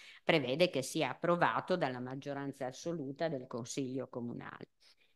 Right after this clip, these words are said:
Quindi gli strumenti apparentemente sono ampi, articolati,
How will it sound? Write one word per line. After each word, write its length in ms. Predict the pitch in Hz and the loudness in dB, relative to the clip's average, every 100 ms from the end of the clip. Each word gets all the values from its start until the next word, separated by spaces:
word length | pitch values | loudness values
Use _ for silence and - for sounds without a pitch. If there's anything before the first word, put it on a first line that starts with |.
| _ _ _ | _ _ _
Quindi 640 | 359 208 175 170 190 - _ _ | 10 12 10 8 6 2 _ _
gli 300 | - 208 262 | 2 6 6
strumenti 1300 | 262 - - 285 269 160 139 139 139 139 190 202 - | 4 2 4 8 8 8 8 6 4 2 2 2 4
apparentemente 1500 | 180 185 - 196 196 208 226 254 151 143 143 143 190 214 - | 4 6 8 8 8 6 6 8 8 6 2 6 8 8 4
sono 680 | - 180 160 160 147 139 - | 2 4 4 4 4 2 6
ampi, 800 | 165 156 165 180 - 233 240 247 | 8 10 8 4 4 4 4 4
articolati, 1300 | - 143 - - 139 190 196 131 139 - - 254 - | 2 2 2 -6 4 8 10 10 6 2 2 2 2